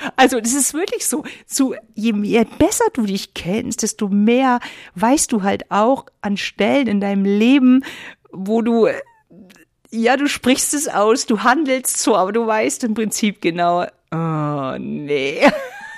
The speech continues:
Das ist jetzt nicht so ganz der, der richtige Weg im Sinne von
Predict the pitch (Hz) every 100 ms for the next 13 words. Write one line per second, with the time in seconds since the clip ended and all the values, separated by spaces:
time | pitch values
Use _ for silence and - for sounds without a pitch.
0 | 807 - 587 427 - _ - 508 - _
1 | _ _ - - - - 415 359 285 -
2 | 262 - - 240 240 247 285 214 196 254
3 | - 392 - - 208 202 202 202 170 196
4 | 196 208 277 440 - 294 208 196 190 226
5 | 254 247 208 - 220 214 220 240 196 196
6 | 202